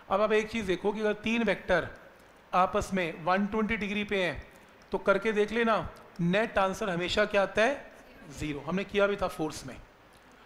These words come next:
तो इसका भी net answer क्या आएगा, ज़ीरो। लेकिन ये जो प्लस वन यहाँ रखेंगे, Q plus one को क्या कर रहा है, Repel,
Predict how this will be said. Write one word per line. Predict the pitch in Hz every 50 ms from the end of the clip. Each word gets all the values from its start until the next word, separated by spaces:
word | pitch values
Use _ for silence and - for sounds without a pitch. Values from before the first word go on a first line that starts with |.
| - - -
तो | 196
इसका | 190 - - - 202
भी | 202 214 202
net | 185 190 190 196
answer | 185 175 165 190 180
क्या | 170 170 160
आएगा, | 151 156 151 185 233 262 254 - - - - - - - -
ज़ीरो। | - - 123 135 151 156 - - - - - - - - - - - - - - - - - - -
लेकिन | 175 170 190 202 196 254 262 240
ये | 208 165 165 196 220 240
जो | 220 277 285 - - - - - - - -
प्लस | 208 196 190 - -
वन | 226 247 247
यहाँ | 208 185 165 175 214 233
रखेंगे, | 240 - - - 202 196 185 165 156 135 - - - - - - - - - - - -
Q | - 202 226 240 262 262
plus | - 226 214 - - -
one | 220 220
को | 220 226 220
क्या | 220 220 214
कर | 220 214
रहा | 214 226 233
है, | 254 277 269 -
Repel, | 185 175 175 - 190 185 175 156